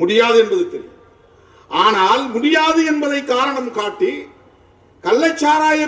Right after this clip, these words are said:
பேர்வழிகள் ஆதிக்கம் செய்வார்கள் என்பதை காரணம் காட்டி, அதை சட்டப்பூர்வமாக அங்கீகரிப்பது குற்றம், அதை ஏற்க முடியாது. அதை விடுதலை சிறுத்தைகள் கட்சி கடுமையாக எதிர்க்கிறது. அதனால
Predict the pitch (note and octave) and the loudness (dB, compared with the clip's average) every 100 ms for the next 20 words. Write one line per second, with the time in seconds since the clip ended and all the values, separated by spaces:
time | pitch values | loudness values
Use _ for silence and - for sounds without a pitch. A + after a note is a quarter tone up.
0 | D4+ C#4+ C#4+ C#4+ B3+ C4 A3 C4 D4+ D#4+ | -4 -4 -4 -4 -4 -2 0 -2 -2 -6
1 | C#4+ C#4 C#4+ C#4 B3+ C4 B3+ A3 A3 G#3 | -6 -4 -2 0 0 0 2 2 2 -4
2 | G#3+ G3+ F#3 F3 F#3 A#3 - - _ - | -4 -6 -6 -6 -6 -10 -12 -20 _ -20
3 | - A3 A3+ - G#3+ - E4 - D#4+ D#4 | -6 2 2 2 -2 0 -2 -2 -2 0
4 | D#4 D4 C#4+ A3+ C#4 E4 F#4+ E4+ F4 E4 | 0 0 0 -2 2 6 6 8 6 4
5 | D#4+ D4 A#3 - - A3 G#3+ - - - | 2 4 2 4 2 4 2 -4 -8 -20
6 | - - - F3+ G#3+ F#3 E3+ D3 B2+ - | -20 -18 0 4 6 4 0 0 -2 -4
7 | - - - - - _ - - - - | -10 -20 -20 -20 -20 _ -20 -20 -20 -20
8 | - - - - - B3 A#3+ C4+ B3 A3 | -20 -20 -20 -20 -14 0 4 4 6 6
9 | G#3+ F#3+ F#3+ F#3 F3 E3+ D3+ D3+ D3 C3 | 4 4 2 2 0 0 -2 -4 -6 -8
10 | A#2 - - D3+ F3 F3+ F3 F3 D3 C#3+ | -10 -18 -10 -2 0 2 0 -2 -2 -4
11 | - - - D3+ G#3+ | -8 -16 -16 -8 2